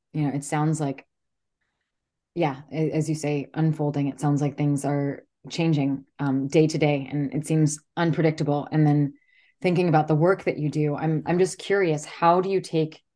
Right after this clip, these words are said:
that personal experience and then the work that you do and, and bring those together to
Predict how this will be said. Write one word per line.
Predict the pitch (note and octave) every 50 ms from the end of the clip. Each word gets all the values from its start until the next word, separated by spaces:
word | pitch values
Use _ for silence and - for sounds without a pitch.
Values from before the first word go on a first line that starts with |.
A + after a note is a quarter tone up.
| _ _ _ _ _ _ _ _ _ _
that | - E3 E3 -
personal | - D#3 F3+ D#3+ - - E3 D3+ D3+
experience | D3+ - - F3 D#3+ D#3 D#3 D#3 D3+ D3+ C3 - - - - - -
and | D#3+ D#3+ D#3+ D3+
then | D3 D3 D3 D3 D3 D3 D3 - -
the | D3+ E3 D#3+
work | D#3+ D#3+ D#3 - -
that | - -
you | D3+ D3+ D3
do | D3 F3 E3 D#3+
and, | D#3 D#3 -
and | D#3 D#3+ D#3+
bring | D3+ D#3 D3+ D#3
those | D#3 D3 D3 -
together | - D3+ D#3 D#3 D3+ D#3 D3 C#3+
to | - - D3 D3 C#3